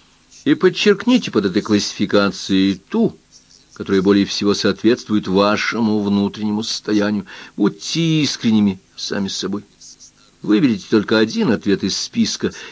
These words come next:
иначе у вас добавится ещё один диагноз раздвоения личности, то есть шиза. Итак, вы. Первое.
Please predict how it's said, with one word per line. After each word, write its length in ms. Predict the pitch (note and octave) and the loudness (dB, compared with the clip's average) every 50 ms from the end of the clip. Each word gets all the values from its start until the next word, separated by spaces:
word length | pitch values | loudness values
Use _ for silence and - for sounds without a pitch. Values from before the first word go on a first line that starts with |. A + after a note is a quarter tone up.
| - - | -6 -2
иначе 360 | G#2+ G2+ A2 G#2+ - - A2 | 0 2 2 2 2 2 2
у 60 | G#2 | 4
вас 140 | A2+ A2+ G2 | 4 4 4
добавится 420 | F#2+ G2+ G#2+ A2 A2 G#2 - A2+ | 4 4 6 4 4 4 2 -2
ещё 280 | G#2 - - - A2+ A#2+ | -2 -2 0 0 2 2
один 220 | A2 G2+ G#2+ G#2 | 4 4 2 2
диагноз 460 | G2+ G#2 A2+ A2 G#2 G#2+ G#2 F#2 - - - - - | 4 2 2 2 2 2 0 0 -2 -6 -12 -8 0
раздвоения 680 | - A#2+ A2+ G2+ G2+ A#2 A2+ A2 A2 A2 G#2+ A2 G#2+ | 4 4 4 6 6 4 6 6 6 6 6 6 6
личности, 680 | G#2 A2+ C#3 D3+ - - A2+ G2 - - - F#2+ F2 - - - | 6 6 4 2 2 0 0 0 0 -2 -6 -8 -8 -8 -10 -2
то 80 | - F#2+ | 0 0
есть 140 | F#2 F2+ | 2 2
шиза. 560 | F2+ - - - - B2 A2+ G2+ - F#2+ - _ _ _ _ _ _ _ _ _ _ _ _ _ _ _ _ _ _ _ _ - | 0 -2 -4 -4 -4 -4 -6 -6 -8 -12 -14 _ _ _ _ _ _ _ _ _ _ _ _ _ _ _ _ _ _ _ _ -4
Итак, 340 | A2+ B2 - G#3 A3 - - | -4 0 2 2 0 2 2
вы. 240 | E3 E3+ D#3 B2 - - _ _ _ _ _ _ _ _ _ _ _ _ _ _ _ _ _ _ _ _ _ _ _ _ | 2 2 2 2 0 -8 _ _ _ _ _ _ _ _ _ _ _ _ _ _ _ _ _ _ _ _ _ _ _ _
Первое. 400 | - A#2 A2+ G2+ G2 F#2+ F#2+ G2+ | 0 2 4 4 4 4 2 2